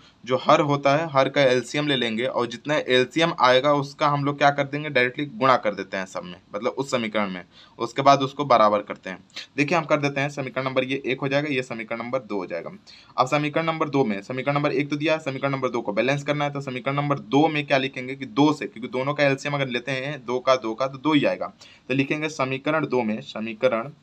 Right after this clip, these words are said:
दो में दो से गुणा करने पर,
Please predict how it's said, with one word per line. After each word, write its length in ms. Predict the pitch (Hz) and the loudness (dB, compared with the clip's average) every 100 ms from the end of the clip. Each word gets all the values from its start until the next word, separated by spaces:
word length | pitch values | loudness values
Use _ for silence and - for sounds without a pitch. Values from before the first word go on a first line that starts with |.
| _ _ _ | _ _ _
दो 680 | 110 110 123 143 151 170 - - | -20 -4 2 4 4 0 -4 -12
में 640 | 117 117 127 135 123 143 - _ _ | -10 -8 -2 0 0 -4 -12 _ _
दो 260 | 117 151 180 | 2 6 6
से 140 | 180 | 4
गुणा 200 | 139 123 | 2 2
करने 220 | 113 101 | 2 -2
पर, 260 | 98 101 104 | -4 -8 -8